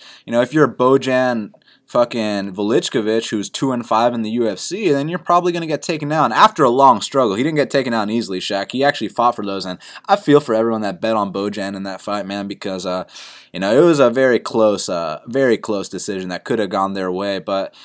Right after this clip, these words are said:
you know, Bojan just gave that shit away in the last minute of the fight, and that's something that Li Jingliang is not gonna do, because the big difference here, you know, we can talk about the athleticism, we can talk about this and that, we can talk about the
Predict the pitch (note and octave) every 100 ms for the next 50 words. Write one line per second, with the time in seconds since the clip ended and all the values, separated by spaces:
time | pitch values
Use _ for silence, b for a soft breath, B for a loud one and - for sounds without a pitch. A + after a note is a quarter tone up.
0 | b - B2+ G2 G#2 C3+ E3+ E3 D3 C#3
1 | D#3 D#3 D3 - D3+ C#3+ D3 D#3 D3+ D3
2 | D#3 - _ - C#3 D3+ D#3+ D#3 D3+ B2+
3 | D3+ F#2+ A2+ C3+ - D#3 D#3+ D3 C3 A2
4 | A#2+ A#2 B2 A#2+ A#2+ A#2 A#2+ B2 G#2 G#2
5 | B2 A#2 A2+ G#2 G#2+ B2 B2+ G#2 G#2+ B2+
6 | A#2+ - B2+ B2 B B A#2 A#2 C#3+ C#3+
7 | C#3+ C3+ C3+ A#2 G#2 - G2+ G#2+ G#2 G#2
8 | G#2+ A2+ B2+ C3+ C3 A2+ G#2 A2+ G2+ G2+
9 | G#2+ A2+ B2+ B2 A2+ A2+ - F#2+